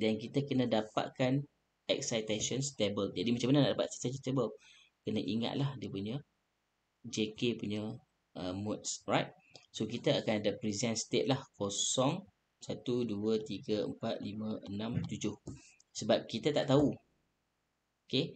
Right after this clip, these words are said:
kita tak tahu apa state yang dia akan pergi. Tapi, tapi kita tahu, kita akan ada present state, kosong akan pergi kepada berapa. So, berapa ni kita tak tahulah. Next state ni yang kita tak tahu.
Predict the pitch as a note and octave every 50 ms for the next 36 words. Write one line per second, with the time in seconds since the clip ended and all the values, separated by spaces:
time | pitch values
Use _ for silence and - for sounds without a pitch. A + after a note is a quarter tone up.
0 | - - _ _ _ - - A#2 G#2+ - C3+ C#3 C3+ - - G#2+ A2 A#2 B2+ D#3
1 | F#3 F#3+ - _ _ _ _ _ _ _ _ _ _ _ _ _ _ _ - -
2 | A#2 - - D#3+ D3 C#3+ - - - D#3 A#2 - A2 A2+ A2+ A2+ A2 A2 G#2+ -
3 | A2 A2 A2+ G#2+ A2+ G#2+ G2+ A2 G#2+ - D#3 D#3+ - - - - D#3 D3+ C#3+ C3+
4 | C#3 C#3 D#3 D#3 C#3 G2+ G2 - - _ - - - - - C3+ G2+ - A#2+ A2+
5 | A2 A2 - - A2 G2+ A2 G#2+ G#2+ - - - F3 F3 - - _ - A2+ A2
6 | - - - D#3 E3+ - C3+ - A#2+ G#2+ A2 A2+ A2 A2 G#2+ G#2+ G#2 G2+ G#2+ G2+
7 | - - F#2 F#2 - - F#2 G2 G2+ G#2+ A2 A2 - - - E3 D#3+ D3+ C3+ -
8 | - A#2+ C3 C#3+ C3+ A#2+ A2+ A#2 - C3+ - - - - - E3 D3 C#3 C3 B2
9 | A#2+ - - C3+ C3+ C3+ - - - - G2 F#2+